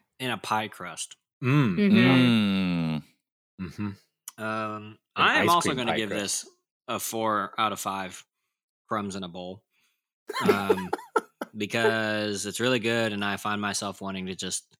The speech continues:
Speaker 1: suck up all of the crumbs into my mouth hole right now.
Speaker 2: Okay,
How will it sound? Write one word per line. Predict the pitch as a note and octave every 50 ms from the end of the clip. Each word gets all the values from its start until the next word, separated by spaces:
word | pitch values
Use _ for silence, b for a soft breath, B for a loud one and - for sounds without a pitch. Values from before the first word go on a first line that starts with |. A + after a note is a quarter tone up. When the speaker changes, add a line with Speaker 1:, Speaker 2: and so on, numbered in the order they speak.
| _ _ _ _ _ _ _ _ _ _ _ _ _ -
Speaker 1:
suck | - - - - A2 G2+ -
up | G#2 G2 - -
all | F#2+ F#2+ F#2
of | F2+ F2
the | F2+ -
crumbs | - F#2+ F#2 F2 F2 F2
into | F2 F2 F2
my | F2 F2
mouth | F2+ F2+ F2 F2+ -
hole | F2+ E2+ E2
right | E2+ E2+ F2 E2
now. | F2 F2
Speaker 2:
Okay, | E2+ - E3+ E3+